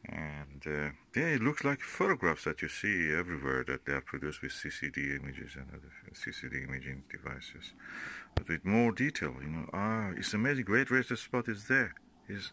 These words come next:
it's beautiful. And that is the moon. That faint dot is the gray, um, Jupiter, and I can see the Great Red Spot and all the details, all the blue patches and everything, blue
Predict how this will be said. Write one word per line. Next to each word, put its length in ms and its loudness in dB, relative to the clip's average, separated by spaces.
it's 140 -8
beautiful. 500 -2
And 160 -2
that 220 -2
is 80 0
the 560 0
moon. 680 -2
That 180 -4
faint 460 -2
dot 300 -8
is 80 -10
the 280 -4
gray, 280 -2
um, 180 -2
Jupiter, 420 -6
and 120 -4
I 80 -2
can 180 -8
see 220 -8
the 340 -4
Great 240 -6
Red 100 -4
Spot 360 -8
and 180 -2
all 160 0
the 100 0
details, 560 -4
all 180 0
the 80 2
blue 260 -2
patches 440 -2
and 120 -2
everything, 560 -4
blue 160 -2